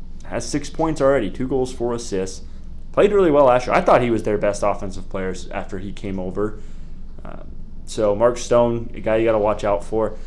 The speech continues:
I'm a little disappointed by Max Pacioretty. I thought this trade to Vegas was going to ignite his career. I don't think he's been bad by any stretch, but I also think a lot of people thought he was gonna come over to Vegas, a team that had won the Stanley Cup,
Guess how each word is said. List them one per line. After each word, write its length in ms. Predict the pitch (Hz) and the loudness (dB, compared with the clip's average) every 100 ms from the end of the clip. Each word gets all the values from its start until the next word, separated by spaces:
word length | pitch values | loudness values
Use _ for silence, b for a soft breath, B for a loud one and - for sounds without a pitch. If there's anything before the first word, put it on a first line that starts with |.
| B B B - - | B B B -8 0
I'm 160 | 135 | 2
a 80 | 156 | 4
little 160 | 151 143 | 4 4
disappointed 480 | 143 - 143 131 127 | 2 -2 -2 0 2
by 120 | 120 | 2
Max 260 | 117 120 | 0 -2
Pacioretty. 540 | - 117 - 110 110 107 | 0 -2 0 -2 0 0
I 100 | 104 | 0
thought 280 | 110 104 98 | 0 -2 -2
this 140 | 98 | -6
trade 320 | - 104 98 | -4 -4 -4
to 100 | - | -6
Vegas 440 | 92 98 101 101 - | -2 -2 -2 -4 -8
was 120 | 92 | -6
going 300 | 98 98 90 | -6 -6 -6
to 220 | - 95 | -6 -6
ignite 340 | 92 92 101 107 | -6 -6 -6 -4
his 180 | 117 | -6
career. 480 | - 127 131 151 147 B B B | -4 2 4 4 0 B B B
I 60 | |
don't 160 | 185 156 | 4 4
think 120 | 131 | 4
he's 160 | 113 104 | 2 -2
been 180 | 101 92 | -4 0
bad 540 | 98 117 104 113 - - - | 4 4 4 0 -6 -8 -4
by 140 | 110 110 | -2 -2
any 180 | 107 104 | -2 -6
stretch, 420 | - 117 120 - B B B B - - | 0 4 4 0 B B B B -6 2
but 100 | 135 | 6
I 40 | |
also 160 | 175 127 | 6 4
think 140 | 135 | 0
a 40 | 120 | 4
lot 160 | 120 | 4
of 60 | 117 | 2
people 240 | 120 113 | -2 -2
thought 260 | 107 113 95 | 2 2 2
he 100 | 120 | -2
was 140 | 117 | -2
gonna 160 | 117 113 | -4 -4
come 200 | 120 117 | -2 -2
over 140 | 110 | -2
to 80 | 110 | -2
Vegas, 540 | 95 98 95 98 - B B B B - - | 0 0 0 -4 -6 B B B B -8 -8
a 40 | |
team 260 | 98 135 131 | -4 -2 2
that 120 | 117 | 2
had 160 | 104 98 | 2 2
won 180 | 123 139 | 2 2
the 80 | |
Stanley 380 | 135 139 131 127 | 2 4 4 2
Cup, 420 | 123 107 101 - | 0 0 0 -4